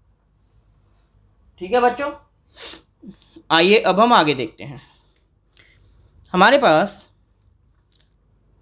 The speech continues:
मूल यानी एक्स बराबर माइनस बी, बी कितना आया है, वन,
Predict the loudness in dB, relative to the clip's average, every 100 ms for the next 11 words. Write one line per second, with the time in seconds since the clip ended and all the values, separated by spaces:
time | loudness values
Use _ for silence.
0 | _ 0 2 4 4 4 4 2 2 0
1 | 0 -6 -14 _ _ _ -4 0 2 4
2 | 4 2 -4 _ _ _ _ _ _ _
3 | _ _ _ -6 0 2 4 4 4 2
4 | 0 -6 -20 _ -14 -4 0 0 0 -4
5 | _ -6 -4 -4 -4 -2 2 2 2 -2
6 | -4 -2 -2 -2